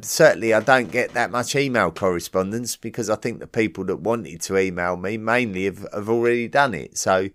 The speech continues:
they don't feel a, a desire to have to do it anymore. So it's, it's interesting to see, um,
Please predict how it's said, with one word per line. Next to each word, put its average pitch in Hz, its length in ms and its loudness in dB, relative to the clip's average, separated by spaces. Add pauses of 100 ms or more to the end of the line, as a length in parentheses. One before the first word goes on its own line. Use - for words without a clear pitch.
(280)
they 104 140 0
don't 104 260 4
feel 104 240 4
a, 98 280 4
a - 40 -8
desire 98 460 2
to - 140 -6
have 104 180 -4
to 98 120 -12
do 120 140 -2
it 98 160 -2
anymore. 76 400 -10
So 110 180 2
it's, 113 240 -2 (280)
it's 143 160 0
interesting 131 640 2
to 101 140 -4
see, 98 480 2 (420)
um, 92 600 0